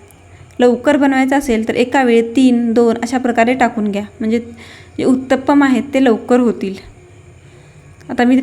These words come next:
टाकून घेतलेले आहेत. आता अशाच प्रकारे आपल्याला भाज्या लावून घ्यायच्या आहेत. तर सगळीकडे भाज्या लावून आपल्याला प्रेस करून घ्यायचं आहे, म्हणजे भाज्या आतपर्यंत सेट होतील.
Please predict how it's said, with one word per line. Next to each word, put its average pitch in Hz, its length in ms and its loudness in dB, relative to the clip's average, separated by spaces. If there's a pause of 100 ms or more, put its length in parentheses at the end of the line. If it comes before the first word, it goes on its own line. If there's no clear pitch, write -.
टाकून 254 340 0
घेतलेले 269 360 2
आहेत. 220 180 2
आता 214 160 -6
अशाच 254 380 -2
प्रकारे 254 260 0
आपल्याला 247 260 0
भाज्या 254 280 2
लावून 208 260 0
घ्यायच्या 208 300 -2
आहेत. 196 140 -2 (500)
तर 254 60 -2
सगळीकडे 254 500 0
भाज्या 254 300 0
लावून 220 280 2
आपल्याला 220 280 0
प्रेस 247 420 -2
करून 262 240 0
घ्यायचं 262 340 0
आहे, 214 140 0
म्हणजे 214 200 -2
भाज्या 247 300 0
आतपर्यंत 226 480 -2
सेट 262 340 -2
होतील. 196 300 -4